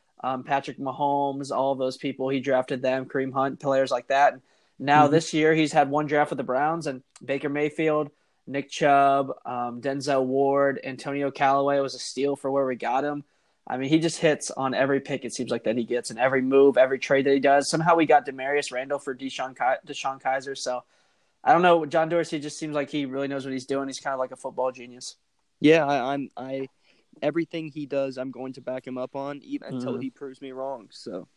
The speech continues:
Speaker 1: Yeah, yeah, and then, um, people were questioning when Freddie Kitchen was named the offensive coordinator too. People were like,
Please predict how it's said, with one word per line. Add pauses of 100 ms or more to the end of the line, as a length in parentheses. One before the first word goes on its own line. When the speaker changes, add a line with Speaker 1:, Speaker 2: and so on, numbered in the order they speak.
(100)
Speaker 1:
Yeah,
yeah,
and
then, (480)
um,
people
were
questioning
when
Freddie
Kitchen
was
named
the
offensive
coordinator
too.
People
were
like,